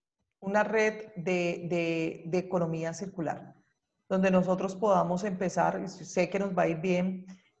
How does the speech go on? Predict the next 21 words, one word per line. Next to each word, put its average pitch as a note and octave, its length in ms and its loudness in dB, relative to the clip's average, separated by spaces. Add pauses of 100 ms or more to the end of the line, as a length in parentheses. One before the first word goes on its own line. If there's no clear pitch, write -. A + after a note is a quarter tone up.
eh, F3+ 240 6
los F#3+ 180 6
invitamos F#3 480 6
a G#3+ 60 2
ustedes G3 580 2
con G3 220 -2
Yurani F3+ 480 2
para F#3+ 260 -2
que F#3 120 -8
participen, F#3 760 -6 (1120)
donde G#3+ 260 4
nosotros G3+ 420 2
lo A#3+ 120 2
que, A#3 140 0
que G#3 80 -2
estamos F#3+ 360 -2
buscando F#3 540 0
es F#3+ 240 -2
que G3+ 340 -4
se G#3+ 360 0
conozcan G#3 840 2